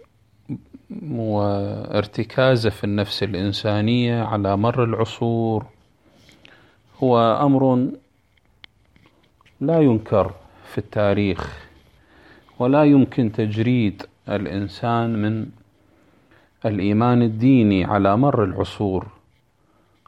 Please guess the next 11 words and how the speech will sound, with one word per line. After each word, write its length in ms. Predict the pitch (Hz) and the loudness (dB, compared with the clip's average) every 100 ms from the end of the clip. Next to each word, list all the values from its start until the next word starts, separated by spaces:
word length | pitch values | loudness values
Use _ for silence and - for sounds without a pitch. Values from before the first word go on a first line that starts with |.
| _ | _
وسواء 680 | 101 98 101 98 98 98 - - _ _ _ - - 107 107 104 101 101 - - _ _ _ | -2 0 2 0 -2 -4 -8 -12 _ _ _ -14 -4 0 0 0 -2 -4 -6 -12 _ _ _
كان 800 | - 131 127 110 104 104 107 113 110 | -2 0 2 0 0 -2 -4 -6 -12
في 180 | - 151 | -6 0
الماضي 800 | 165 160 156 156 143 147 143 147 | 2 4 4 4 4 4 4 4
أو 480 | 113 127 127 131 131 | 4 4 4 0 -2
في 180 | - 104 | -2 -4
المستقبل. 880 | 95 101 - 95 - 113 113 104 107 _ _ _ _ _ _ _ _ _ - | -4 -8 -6 -6 -6 -2 -2 -2 -10 _ _ _ _ _ _ _ _ _ 0
لا 140 | 123 | 2
يمكن 400 | 131 123 123 117 | 4 2 0 -2
للإنسان 1000 | 107 - - 107 - 123 120 117 117 120 - _ _ _ _ _ _ _ | 0 0 -4 -4 -2 -2 0 0 -2 -4 -8 _ _ _ _ _ _ _
أن، 500 | 104 107 107 110 160 | -4 -2 -2 -4 -8